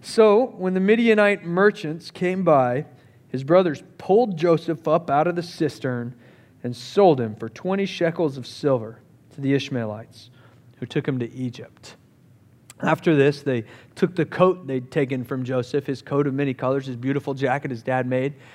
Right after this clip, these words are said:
They tore it up. They put some goat's blood on it. They took it back to his parents and told him he'd been killed. His father was bereaved, absolutely traumatized, destroyed. And Joseph's life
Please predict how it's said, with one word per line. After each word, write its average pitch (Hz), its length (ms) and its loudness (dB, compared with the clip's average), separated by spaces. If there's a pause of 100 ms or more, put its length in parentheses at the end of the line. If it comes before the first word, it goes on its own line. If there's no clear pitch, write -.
(160)
They 143 100 0
tore 165 300 4
it 156 60 6
up. 156 180 6
They 139 80 -6
put 170 200 -8
some 143 180 -10
goat's 151 300 -2
blood 151 260 0
on 143 220 0
it. 151 120 -4 (300)
They 127 80 -6
took 170 240 2
it 143 60 0
back 139 240 2
to 151 60 -4
his 131 120 -4
parents 151 420 -4
and 117 100 -12
told 147 160 0
him 131 80 -2
he'd 131 140 -4
been 123 160 -4
killed. - 480 -6 (520)
His 117 120 -14
father 131 340 0
was 120 140 -6
bereaved, 120 680 -4
absolutely 131 600 -4
traumatized, 113 720 -8
destroyed. 110 500 -8
And 104 100 -14
Joseph's 165 600 -2
life 117 340 0